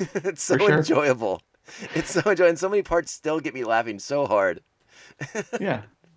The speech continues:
Speaker 2: I mean, there's some classic scenes and classic lines, and, I mean, y-, you do not hear, or at least I don't, I'm sure you're the same way, you cannot hear the number thirty-seven
Speaker 1: <laughs> No.
Speaker 2: and not wanna say,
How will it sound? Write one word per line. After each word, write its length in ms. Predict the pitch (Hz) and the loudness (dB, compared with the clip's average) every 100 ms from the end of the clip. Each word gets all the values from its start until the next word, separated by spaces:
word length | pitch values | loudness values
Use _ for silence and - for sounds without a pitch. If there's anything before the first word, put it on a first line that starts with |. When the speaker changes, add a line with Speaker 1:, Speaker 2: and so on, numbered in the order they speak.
| _ _ - | _ _ -2
Speaker 2:
I 40 | |
mean, 160 | 127 131 | 0 4
there's 240 | 135 139 | 4 2
some 420 | - 135 123 117 - - | 0 0 0 -4 -10 -12
classic 520 | - 127 135 - 139 | 0 2 2 -2 -6
scenes 520 | - - 120 123 123 | -4 0 2 2 0
and 260 | - 107 101 | -2 -2 0
classic 460 | - 113 117 117 | 2 2 2 0
lines, 340 | 110 110 110 104 | 4 4 2 0
and, 240 | 104 - - | -4 -4 -2
I 80 | 120 | 0
mean, 260 | 120 117 | 2 2
y-, 140 | 120 - - - - _ _ - | 0 -4 -14 -20 -20 _ _ -2
you 160 | 143 | 2
do 200 | 156 165 | 4 6
not 320 | 147 143 151 143 | 8 8 6 4
hear, 180 | 123 117 | 2 4
or 80 | 117 | 2
at 80 | |
least 220 | 120 117 - | 2 0 -2
I 240 | 110 113 | 2 2
don't, 300 | 110 101 - 120 | 2 -2 -4 -4
I'm 140 | 113 | -6
sure 200 | - 120 | -2 0
you're 120 | 117 | 0
the 40 | 107 | -2
same 220 | 110 107 | -2 0
way, 140 | 107 | 0
you 160 | 113 131 | 0 0
cannot 580 | 139 127 123 143 - 131 | 0 2 2 2 -2 -10
hear 260 | 117 131 | -4 0
the 120 | 117 | 0
number 320 | 110 110 110 113 | 2 2 2 0
thirty-seven 840 | 113 110 110 - 110 202 - - | 2 0 0 0 0 2 0 -2
Speaker 1:
<laughs> 220 | 269 247 | -2 -2
No. 80 | 262 | 4
Speaker 2:
and 120 | 165 | 4
not 260 | 139 151 156 | 6 6 6
wanna 260 | 175 143 143 | 4 2 2
say, 380 | 151 135 131 | 2 2 0